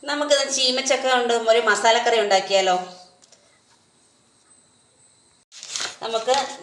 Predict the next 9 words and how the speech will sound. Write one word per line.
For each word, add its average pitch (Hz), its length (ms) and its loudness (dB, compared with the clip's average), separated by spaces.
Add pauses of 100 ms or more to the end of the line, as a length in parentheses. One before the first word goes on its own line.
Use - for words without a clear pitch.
(100)
ചീമച്ചക്ക 220 500 -4 (520)
മുറിച്ചിട്ട് 214 420 -8 (100)
നമുക്ക് 202 300 -6 (1120)
പുറംതൊലി 214 440 -2
നമുക്ക് 202 260 -6
ചെത്തിക്കളയണം. 190 640 -6 (3250)
നമുക്കിത് 240 340 -2 (100)
നല്ലപോലെ 220 360 2 (100)
ചെത്തിയെടുക്കാം. 202 580 -2